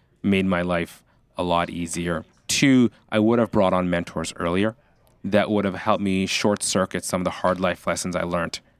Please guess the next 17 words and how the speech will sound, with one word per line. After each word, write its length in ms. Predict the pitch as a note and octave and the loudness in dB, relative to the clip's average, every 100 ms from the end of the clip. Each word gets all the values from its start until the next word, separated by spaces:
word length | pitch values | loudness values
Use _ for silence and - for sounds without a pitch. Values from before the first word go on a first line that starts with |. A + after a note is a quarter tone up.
| - | -4
I 80 | F2+ | -4
had 120 | F#2 | -2
to 60 | F#2+ | -2
learn 100 | F#2+ | -2
the 80 | |
hard 200 | - F2+ | -2 -2
way. 200 | F2 F2+ F#2 _ - _ - | -2 -2 -4 _ -20 _ -8
So 180 | - | -2
I 40 | G2 | 2
really 200 | G#2+ G#2 | 2 4
would 140 | F#2+ | 2
have 160 | F2+ F2+ _ - | 0 -4 _ -6
brought 260 | G2+ F#2 F2+ | 0 2 2
in 260 | G2 F2+ F2+ _ _ | 0 -2 -2 _ _
mentors 800 | - F#2 F2+ F2+ - F2 E2+ - - | -4 0 2 0 0 0 0 -2 -2
earlier. 440 | F#2+ F#2+ G2+ G#2+ A#2+ _ _ _ _ _ _ _ _ _ _ _ _ _ | 0 2 2 0 -2 _ _ _ _ _ _ _ _ _ _ _ _ _
Three, 580 | - - A#2 C3 C#3+ | -6 0 2 2 0